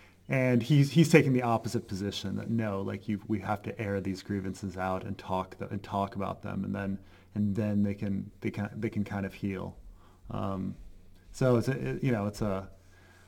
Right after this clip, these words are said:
an interesting, um, analogy with the, with the mask and the, and the wound, you know, and airing things out. Um, but the, uh, there's an interesting thing about, like, anonymity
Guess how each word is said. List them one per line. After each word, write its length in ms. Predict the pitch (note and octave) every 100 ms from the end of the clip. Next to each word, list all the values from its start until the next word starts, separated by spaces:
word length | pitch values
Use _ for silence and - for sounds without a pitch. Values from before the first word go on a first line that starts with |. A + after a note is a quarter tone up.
| -
an 100 | B2 B2+
interesting, 680 | B2+ B2+ - - A2+ G#2+
um, 360 | G#2 F#2 F2+ F#2 - _ - _ _ _ - - - - - - -
analogy 640 | B2 A#2 G#2+ G#2 F#2+ - G2+
with 240 | G2+ -
the, 240 | A2+ G#2+ G2+
with 160 | - -
the 60 | G2+
mask 600 | G2 F#2+ G2 G2 - - - -
and 140 | G#2+ G2+
the, 80 | -
and 100 | G#2+
the 40 |
wound, 460 | G2 G#2 G2+ G2 F#2+ - - _ _ _ _ _
you 140 | - G2+
know, 240 | G2 F#2+ F#2+ -
and 220 | A2+ G#2
airing 320 | A2+ G#2 G#2 G2
things 280 | A2 G2+
out. 340 | G#2 G2 G2 G2 - - - - - -
Um, 480 | A#2+ A2+ G#2+ G#2 G2+ - _ - - - - - - - - - -
but 240 | C#3+ C#3
the, 240 | C#3 C#3 C3+
uh, 340 | B2+ A#2+ A2+ - - -
there's 220 | E3 E3+
an 60 | A#3+
interesting 360 | A3 G3 E3+ D3
thing 200 | F#3 C#3
about, 300 | G#2+ G2+ G#2+
like, 220 | G2+ -
anonymity 800 | C#3 B2+ A2+ A2+ A2+ G#2 F#2+ F#2